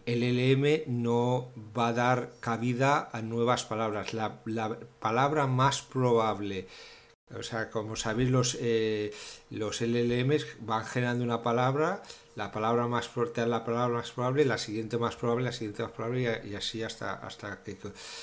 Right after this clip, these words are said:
si tú introduces una temperatura, lo que hace es que esa palabra más, le da la, le da chance, le da oportunidad a otras palabras para que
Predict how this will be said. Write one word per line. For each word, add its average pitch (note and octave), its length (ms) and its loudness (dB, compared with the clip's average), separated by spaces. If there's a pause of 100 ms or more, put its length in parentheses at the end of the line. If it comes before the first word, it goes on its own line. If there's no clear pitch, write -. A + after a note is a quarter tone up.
(440)
si - 200 -2
tú C3 100 0
introduces C3+ 520 4
una C#3+ 160 2
temperatura, C#3+ 680 4
lo B2 200 4
que B2 140 0
hace B2+ 280 2
es C3+ 140 2
que C3 300 -2
esa C3 340 -2
palabra C3 380 4
más, C3 280 0
le A#2+ 260 0
da B2 120 4
la, C#3 300 0
le G#2+ 380 -6
da B2 160 -2
chance, C#3 520 -2
le B2 100 2
da A2 100 0
oportunidad A#2+ 560 -2
a A#2+ 40 2
otras B2 280 -2
palabras B2+ 520 0
para B2+ 360 0
que B2+ 280 2